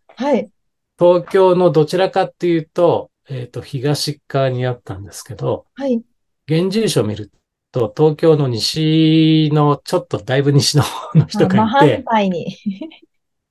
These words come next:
Speaker 2: そう。いや、そうすると、あ、あ、あなたっていうか、まあ、実際面接の時も聞いたんですけど、
Speaker 1: はい。
Speaker 2: これ、ま、毎朝毎晩、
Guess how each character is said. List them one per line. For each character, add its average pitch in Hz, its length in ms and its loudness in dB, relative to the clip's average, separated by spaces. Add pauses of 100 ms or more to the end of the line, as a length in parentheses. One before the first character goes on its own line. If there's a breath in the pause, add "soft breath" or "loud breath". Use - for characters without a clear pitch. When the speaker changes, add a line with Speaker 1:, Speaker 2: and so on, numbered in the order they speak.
(160)
Speaker 2:
そ 139 300 0
う。 - 240 -8
い - 20 2
や、 147 160 -4
そ 156 180 -10
う - 20 -8
す 185 80 -6
る 170 80 -6
と、 143 120 0
あ、 139 200 -4
あ、 147 200 -8
あ 143 120 -4
な 202 100 -2
た 139 120 -4
っ - 60 -4
て - 80 -14
い - 40 -20
う - 0 -
か、 123 80 -8
ま 127 140 -2
あ、 113 100 -6
実 139 420 -6
際 156 60 4
面 165 120 2
接 180 280 -6
の 180 40 -10
時 - 200 -16
も 98 80 -14
聞 - 160 -4
い 147 80 -4
た 180 100 -4
ん 143 60 -2
で 101 80 -6
す - 80 -16
け - 80 -16
ど、 110 280 -4 (200 soft breath)
Speaker 1:
は 262 140 -4
い。 - 20 0
Speaker 2:
こ - 80 0
れ、 120 280 0 (640)
ま、 143 400 -2
毎 139 460 -2
朝 208 240 0
毎 226 240 2
晩、 110 460 -4